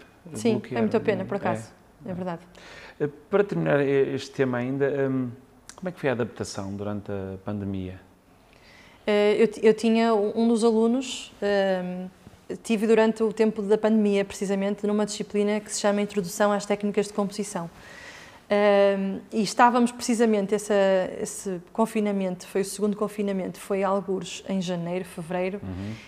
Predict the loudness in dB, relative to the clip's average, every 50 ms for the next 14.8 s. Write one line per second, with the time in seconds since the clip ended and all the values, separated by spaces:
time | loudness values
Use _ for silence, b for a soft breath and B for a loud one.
0 | -4 0 2 4 4 4 6 6 6 6 6 4 4 4 6 6 6 6 6 6
1 | 4 4 2 0 -2 -8 -10 -10 -6 -2 2 4 4 4 4 2 0 -2 -2 -2
2 | -2 -2 0 4 4 4 4 4 2 -2 -2 2 4 4 4 4 0 -2 B B
3 | B B B B B B 0 2 4 6 6 4 4 2 0 -4 -6 -4 0 2
4 | 4 6 6 6 6 6 6 6 4 4 4 4 4 2 0 0 2 4 4 6
5 | 6 6 6 6 6 4 4 4 6 4 4 2 0 0 0 0 0 2 2 2
6 | 4 6 6 6 6 4 2 -2 0 0 2 2 4 4 4 4 4 2 2 2
7 | 2 2 2 2 2 2 0 0 2 2 2 2 2 0 -2 -6 -10 B B B
8 | B B B B B B B B 0 2 4 4 4 2 4 4 6 6 6 6
9 | 4 2 2 2 2 2 2 2 2 2 2 0 -4 -4 2 4 6 6 6 6
10 | 4 2 0 0 0 0 2 2 4 2 4 4 4 4 4 4 4 2 0 0
11 | -2 -2 -2 0 0 0 0 -2 -6 -6 -6 -4 -4 -2 -2 -2 -4 -4 -6 -6
12 | -6 -2 0 2 4 4 2 2 2 0 2 2 2 4 4 2 2 2 2 0
13 | 0 0 -2 -2 -2 -2 -2 -2 -6 -10 -8 -8 -10 -6 -4 -2 0 2 2 2
14 | 2 0 -4 -4 0 2 2 2 0 -2 -4 0 4 4 4 4